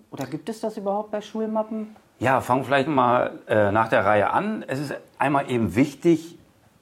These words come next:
Speaker 2: wie groß ist denn die, der Schulranzen, die Schulmappe? Also es richtet sich immer auch, äh, nach der Körpergröße des Kindes an. Also eine Schulmappe sollte so groß sein,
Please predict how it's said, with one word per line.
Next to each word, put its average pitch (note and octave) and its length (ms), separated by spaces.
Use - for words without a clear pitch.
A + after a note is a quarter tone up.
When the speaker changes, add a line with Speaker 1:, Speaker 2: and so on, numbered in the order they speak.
Speaker 2:
wie A#2 220
groß B2+ 460
ist - 200
denn F#2 320
die, G2 400
der G2 100
Schulranzen, A2 840
die G#2 120
Schulmappe? G2 520
Also G#2 160
es G#2 100
richtet A#2 240
sich G#2 220
immer C#3 360
auch, A#2 400
äh, G2+ 500
nach G2+ 120
der F#2 100
Körpergröße G#2+ 640
des F2+ 160
Kindes E3 340
an. D#3+ 360
Also G#2 260
eine G2 180
Schulmappe B2+ 460
sollte G2+ 420
so A#2 280
groß C#3+ 400
sein, C3 400